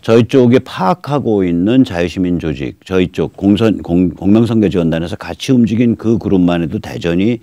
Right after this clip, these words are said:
한 삼백 명 되거든요. 그러면 한 선거구에 평균 사오십 명 된다는 얘기예요, 대전이.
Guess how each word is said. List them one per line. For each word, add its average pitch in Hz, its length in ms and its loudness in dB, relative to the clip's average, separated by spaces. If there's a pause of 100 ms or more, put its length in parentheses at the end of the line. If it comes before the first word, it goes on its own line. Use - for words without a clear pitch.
(380)
한 104 140 -10
삼백 156 320 -2
명 135 180 0
되거든요. - 400 -8 (1400)
그러면 101 460 2 (200)
한 139 520 4 (840)
선거구에 120 480 2
평균 135 400 -2
사오십 135 460 0
명 95 160 0
된다는 60 360 -10
얘기예요, 67 280 -12
대전이. - 340 -16